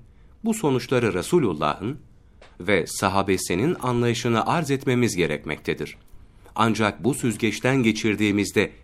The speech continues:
neyin doğru, neyin yanlış olduğunu anlayabiliriz. Resulullah sallallahu aleyhi ve sellem ve sahabesi bu ayete bakıp iddia sahiplerinin dediğini anlamışlarsa sorun yoktur.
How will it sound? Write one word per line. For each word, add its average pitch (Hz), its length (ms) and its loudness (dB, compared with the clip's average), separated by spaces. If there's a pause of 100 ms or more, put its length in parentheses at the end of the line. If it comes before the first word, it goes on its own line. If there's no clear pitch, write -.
neyin 90 440 2
doğru, 87 480 0 (220)
neyin 127 340 4
yanlış 98 400 0
olduğunu 92 600 0
anlayabiliriz. 80 800 -6 (800)
Resulullah 165 600 2
sallallahu 110 720 0
aleyhi 95 260 0
ve 80 100 0
sellem 101 440 0
ve 160 80 0
sahabesi 95 800 -2 (240)
bu 135 280 2
ayete 110 360 2
bakıp 113 420 -2
iddia 110 380 0
sahiplerinin 117 840 2
dediğini 101 400 4
anlamışlarsa 92 1040 -2
sorun 113 300 2
yoktur. 82 460 -4